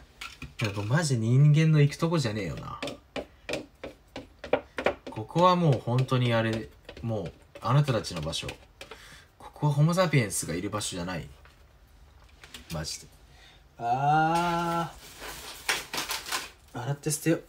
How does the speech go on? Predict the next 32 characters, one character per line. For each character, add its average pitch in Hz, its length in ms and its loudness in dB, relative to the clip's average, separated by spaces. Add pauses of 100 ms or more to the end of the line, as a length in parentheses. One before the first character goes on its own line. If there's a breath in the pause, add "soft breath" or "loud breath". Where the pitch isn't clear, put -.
(1500 loud breath)
匂 123 200 4
い 147 60 6
が 120 80 0
す - 200 -4
ご 120 100 -2
い 143 40 0
し 143 140 -4
ね。 131 420 -2 (1120 loud breath)
「洗 120 220 0
っ 147 160 -2
て 160 160 4
捨 - 80 -6
て 160 100 4
る 185 120 0
ん 190 60 -4
で 117 120 0
す - 140 -6
よ。 113 280 0
わ 104 120 -6
か - 100 -6
り 175 100 -2
ま 262 100 -6
し - 100 -10
た 151 80 -4
か？」 151 160 0 (360)
つ - 440 -18
っ - 20 -20 (320)
て。 185 60 -8
う - 20 -4 (640)
ー - 20 0
わ、 254 140 6
四 208 140 10